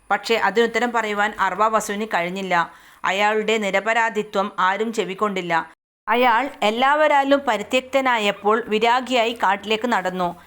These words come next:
കാട്ടിലെത്തിയ അർവാവാസു സൂര്യനെ തപസ്സു ചെയ്തു. വേദനയുടെ അഗാധഗർത്തത്തിൽ നിന്നുള്ള അർവാവാസുവിൻ്റെ നിലവിളി സൂര്യൻ കേട്ടു. സൂര്യൻ പ്രത്യക്ഷപ്പെട്ടു, വേണ്ട വരങ്ങൾ നൽകി. മാത്രമല്ല, ഭരദ്വാജൻ, യവക്രീതൻ, രൈഭ്യൻ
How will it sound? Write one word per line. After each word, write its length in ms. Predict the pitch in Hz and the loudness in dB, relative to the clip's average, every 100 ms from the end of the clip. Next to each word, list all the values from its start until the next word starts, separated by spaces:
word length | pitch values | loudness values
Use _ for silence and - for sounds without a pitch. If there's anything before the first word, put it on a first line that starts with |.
| - - | -20 -6
കാട്ടിലെത്തിയ 500 | 202 214 214 233 233 | -2 -2 -2 -2 0
അർവാവാസു 800 | 220 196 190 220 233 226 196 226 | 0 0 2 2 2 0 0 -4
സൂര്യനെ 440 | - 214 233 233 233 | -2 0 2 2 0
തപസ്സു 400 | 240 175 180 214 | 0 -2 -2 -2
ചെയ്തു. 500 | 220 196 180 180 - - - | 0 0 0 -4 -6 -18 -14
വേദനയുടെ 600 | 196 208 220 254 254 247 | -2 0 2 0 0 2
അഗാധഗർത്തത്തിൽ 1000 | 254 196 196 220 240 262 262 262 247 247 | 0 0 -2 0 2 2 0 -2 -2 -2
നിന്നുള്ള 460 | 247 226 202 180 202 202 | -2 -4 0 0 0 2
അർവാവാസുവിൻ്റെ 760 | 208 220 262 269 269 254 247 | 0 2 2 2 0 -4 -2
നിലവിളി 460 | 240 202 190 214 226 | -2 -2 0 0 -2
സൂര്യൻ 440 | 226 185 190 220 220 | -4 -4 -2 -4 -2
കേട്ടു. 400 | 185 180 185 180 - - | -4 -2 -4 -6 -12 -20
സൂര്യൻ 380 | - 220 226 247 | -4 0 0 0
പ്രത്യക്ഷപ്പെട്ടു, 760 | 240 220 214 220 214 196 185 180 - | -2 -2 -2 -2 -2 -2 -4 -6 -4
വേണ്ട 240 | 202 202 233 | -2 0 0
വരങ്ങൾ 400 | 214 185 190 220 | 0 0 -2 0
നൽകി. 480 | 208 185 180 208 - - - _ 190 | -2 -2 -6 -8 -12 -20 -20 _ -2
മാത്രമല്ല, 680 | 208 240 233 208 196 208 | 0 0 0 0 0 -2
ഭരദ്വാജൻ, 720 | 190 190 202 196 262 220 233 233 | -2 0 0 2 0 2 -2 0
യവക്രീതൻ, 640 | 202 196 214 262 254 220 220 202 | 0 0 0 -2 0 -2 -2 -2
രൈഭ്യൻ 460 | 190 220 214 247 | -2 -2 -2 -2